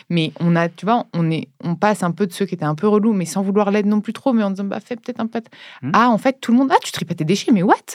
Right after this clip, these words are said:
Speaker 1: Genre, c'est, normalement,
Speaker 2: C'est
Speaker 1: c'est genre la base, quoi.
Speaker 2: c'est vrai,
Speaker 1: Et
Speaker 2: c'est
Speaker 1: c'est vrai.
Speaker 2: vrai.
Speaker 1: Et même, ça devient, euh, bah, coupe l'eau, s'il te plaît, parce que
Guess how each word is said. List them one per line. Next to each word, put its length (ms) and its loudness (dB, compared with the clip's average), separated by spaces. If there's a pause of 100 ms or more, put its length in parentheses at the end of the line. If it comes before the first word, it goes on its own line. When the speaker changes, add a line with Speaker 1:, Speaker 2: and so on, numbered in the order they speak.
(320)
Speaker 1:
Genre, 220 0
c'est, 260 -4
normalement, 300 0
Speaker 2:
C'est 120 -4
Speaker 1:
c'est 80 2
genre 160 2
la 100 4
base, 360 2
quoi. 200 4
Speaker 2:
c'est 60 -4
vrai, 360 -6
Speaker 1:
Et 80 -2
Speaker 2:
c'est 100 -6
Speaker 1:
c'est 40 2
vrai. 100 0 (140)
Speaker 2:
vrai. 40 -6 (260)
Speaker 1:
Et 100 0
même, 260 2
ça 140 -2
devient, 400 6
euh, 40 2 (260)
bah, 120 -6
coupe 260 -2
l'eau, 140 4
s'il 100 -8
te 60 0
plaît, 200 -2
parce 180 -8
que 80 -12